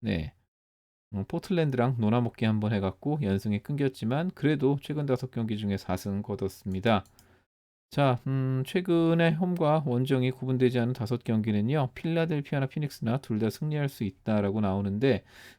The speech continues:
삼 점은 필라가 좋고 나머지 자유투라든지 뭐 기본에 충실한 건,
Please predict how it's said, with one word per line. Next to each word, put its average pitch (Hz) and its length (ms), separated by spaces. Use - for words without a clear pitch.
삼 214 280
점은 170 360
필라가 151 420
좋고 113 520
나머지 107 520
자유투라든지 107 920
뭐 110 180
기본에 139 400
충실한 123 480
건, 170 300